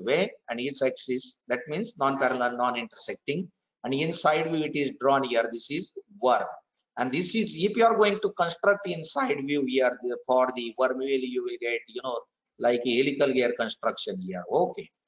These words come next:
try to understand these things. Now look at this nomenclature used. And what is, suppose in this case, look at this is the worm wheel, this is the worm.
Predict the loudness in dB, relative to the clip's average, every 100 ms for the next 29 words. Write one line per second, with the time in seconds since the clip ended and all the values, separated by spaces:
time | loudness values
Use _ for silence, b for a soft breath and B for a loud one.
0 | _ -2 0 2 0 0 -2 -6 -6 -10
1 | -12 -12 B B B B B 6 8 8
2 | 6 6 4 4 -4 4 6 6 4 0
3 | -4 -4 0 0 0 -12 -10 -4 -2 -2
4 | -4 -8 -12 -6 -2 0 0 0 2 0
5 | -2 -6 2 2 4 2 2 -2 2 2
6 | 2 -4 -2 2 4 4 0 -10 -10 -10
7 | -6 0 6 6 4 0 0 -2 -8 _
8 | _ -10 -6 -4 -4 -4 -4 0 6 8
9 | 8 4